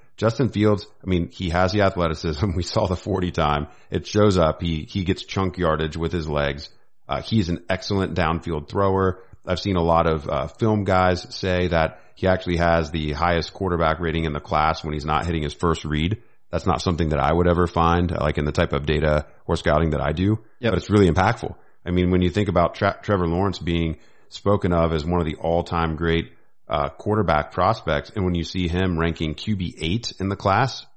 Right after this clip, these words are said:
Speaker 1: on, uh, uh, on, you know, read two, three, um, it, that's, like, materially different than Justin Fields, uh, ranking at number one. And, you know, people are dinging him, I think, unfairly for the transfer situation, but, um, that was a little bit racially motivated and, and coach and situation motivated.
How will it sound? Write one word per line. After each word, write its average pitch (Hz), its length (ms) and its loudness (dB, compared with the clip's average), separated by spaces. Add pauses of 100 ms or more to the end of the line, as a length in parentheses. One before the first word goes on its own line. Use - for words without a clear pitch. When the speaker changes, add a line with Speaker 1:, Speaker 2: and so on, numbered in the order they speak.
Speaker 1:
on, 82 340 0
uh, 73 300 0 (520)
uh, 80 300 0
on, 80 460 0
you 90 100 -2
know, 78 80 -2
read 82 320 -4
two, 92 200 -4
three, 92 380 -2 (380)
um, 76 560 -2 (180)
it, 82 280 -10
that's, 82 240 0
like, 87 160 0
materially 90 560 0
different 90 420 2
than 92 140 2
Justin 95 260 0
Fields, 110 460 0 (280)
uh, 82 400 4
ranking 92 360 0
at 85 120 2
number 87 220 0
one. 85 380 2
And, 78 180 -2
you 101 80 0
know, 101 80 0
people - 360 -4
are 123 60 2
dinging 101 380 2
him, 95 100 2
I 87 60 0
think, 90 220 -2
unfairly 90 580 -2
for 80 220 -4
the 73 80 -4
transfer 98 400 -6
situation, 92 720 -4
but, 80 280 0 (400)
um, 82 220 0
that 101 140 4
was 110 80 -2
a 95 40 -2
little 95 200 0
bit 87 240 0
racially 98 360 0
motivated 104 640 2
and, 78 220 0
and 76 220 -4
coach 92 300 -4
and 82 120 -6
situation 92 540 -4
motivated. 95 580 0